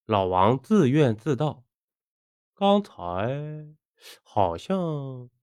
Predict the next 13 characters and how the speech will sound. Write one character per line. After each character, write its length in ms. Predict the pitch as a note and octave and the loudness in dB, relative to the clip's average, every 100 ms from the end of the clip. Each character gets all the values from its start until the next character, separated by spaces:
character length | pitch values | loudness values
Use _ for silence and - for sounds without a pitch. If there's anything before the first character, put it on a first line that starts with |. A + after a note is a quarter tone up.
| _ _ | _ _
听 240 | - A3 A3+ | 2 6 6
到 160 | G#3 | 6
了 160 | B2 F#2 | 6 4
张 400 | - D3+ G3 G#3+ | 2 2 2 -2
涛 460 | - - G#3 A3+ A#3+ | -8 -2 0 0 -2
那 180 | D3+ | -4
乖 320 | F#2+ G2 F2+ F2 | -4 -6 -6 -6
孩 400 | - E2+ D#2+ D#2 | -10 -12 -12 -16
子 140 | E2 | -20
的 120 | - | -20
声 320 | - F2 E2+ | -18 -16 -14
音 240 | E2 E2 D#2+ | -14 -18 -20
了， 120 | E2 | _